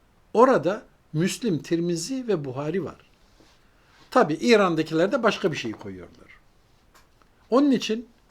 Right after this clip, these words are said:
özellikle bunu anlamanız gerekiyor. Videoya başlamadan önce, zaten daha önce çok üzerinde durduğum için fazla durmaya gerek yok. Bugünkü konumuz, bir doktorumuz çıkmış, Zuhruf kırk dördü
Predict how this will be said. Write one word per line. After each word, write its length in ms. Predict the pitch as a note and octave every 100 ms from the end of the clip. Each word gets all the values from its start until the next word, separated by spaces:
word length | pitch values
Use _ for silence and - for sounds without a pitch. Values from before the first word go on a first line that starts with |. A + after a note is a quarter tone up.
| _ _ _
özellikle 840 | G3 G3+ A#3+ A#3+ A#3+ - D#3 G3+ - _ _ _ -
bunu 180 | A#3
anlamanız 560 | G3+ F3 D#3 D3 B2+ G#2
gerekiyor. 420 | G#2+ G#2+ - A#3 A#3
Videoya 360 | G#3 G3+ F#3 D3+
başlamadan 540 | F3 - F#3+ D3 A#2+
önce, 380 | A2+ G#2+ D#3 A#3+ - _ _
zaten 460 | - C#4 A#3+ G3+ F3
daha 220 | F#3+ F#3
önce 220 | F3+ D#3
çok 220 | D#3 G#3+ E3+
üzerinde 420 | D#3 D#3 D#3+ D#3
durduğum 320 | F3 A3+ A3
için 240 | C3 F#3+ - _ _ _
fazla 380 | B3 G#3 F#3
durmaya 300 | E3 D3 F3+
gerek 420 | A#3+ D#3 A2 G2+ A#3+
yok. 240 | C4 - - - - -
Bugünkü 520 | D#4 A#3+ F3+ C3+ C3
konumuz, 540 | - A#3 A3 B3 - - _ _ _ _ _ F3
bir 240 | C4 F3
doktorumuz 600 | G3 G#3 F#3+ D3+ A#2+ -
çıkmış, 560 | - A3 D#3 A#3 - - _ _ _ _ _ _ _ _ -
Zuhruf 520 | F3+ D#4 G#3+ C4+ -
kırk 240 | A#3+ -
dördü 480 | A3 G3+ E3+ E3+ G#2